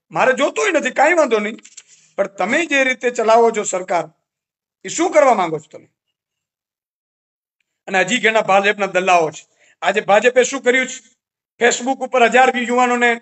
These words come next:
બેરોજગાર યુવાનોને બેસાડ્યા, બેરોજગાર યુવાનોને બબ્બે પાંચ પાંચ હજાર રૂપિયા આપીને. મારે બે હજાર એ યુવાનોને મારે કહેવું છે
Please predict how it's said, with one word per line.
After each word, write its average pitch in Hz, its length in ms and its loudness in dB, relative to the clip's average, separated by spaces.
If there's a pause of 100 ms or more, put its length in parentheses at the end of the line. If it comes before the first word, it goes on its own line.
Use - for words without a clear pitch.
બેરોજગાર 262 460 4
યુવાનોને 240 360 0
બેસાડ્યા, 196 440 -2 (760)
બેરોજગાર 262 460 2
યુવાનોને 160 420 -6 (100)
બબ્બે 254 220 2
પાંચ 247 220 0
પાંચ 240 140 -2
હજાર 220 180 -4
રૂપિયા 202 360 -4
આપીને. 185 360 -2 (340)
મારે 208 220 -2
બે 208 200 2
હજાર 226 500 -2
એ 208 140 -8
યુવાનોને 214 560 -4
મારે 202 200 -2
કહેવું 165 280 -8
છે - 140 -20